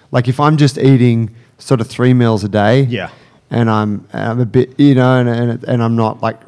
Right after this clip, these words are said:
Speaker 1: and I'm not trying to eat a lot.
Speaker 2: Yep.
Speaker 1: If I just eat what's comfortable,
Speaker 2: Yep.
Speaker 1: I probably eat about twenty-five hundred.
Speaker 2: Yeah,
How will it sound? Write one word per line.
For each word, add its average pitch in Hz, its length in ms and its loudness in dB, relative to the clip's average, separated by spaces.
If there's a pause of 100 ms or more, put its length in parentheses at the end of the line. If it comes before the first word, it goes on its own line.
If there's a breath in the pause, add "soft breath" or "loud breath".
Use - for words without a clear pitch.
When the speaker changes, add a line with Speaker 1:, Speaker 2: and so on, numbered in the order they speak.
(100)
Speaker 1:
and 123 140 -2
I'm 117 140 0
not 117 180 -2 (360)
trying 120 440 -2
to - 160 -8
eat 117 220 -4 (560)
a 123 40 -6
lot. 120 360 -2 (200)
Speaker 2:
Yep. 117 140 -6
Speaker 1:
If 117 80 -10
I 127 60 2
just 143 160 -6
eat 139 120 -2
what's 131 160 -10
comfortable, 160 580 -6
Speaker 2:
Yep. 123 140 -4
Speaker 1:
I 139 60 -4
probably 135 340 2
eat 120 60 0
about - 200 -8
twenty-five 107 460 -4
hundred. 98 320 -8
Speaker 2:
Yeah, 90 220 -6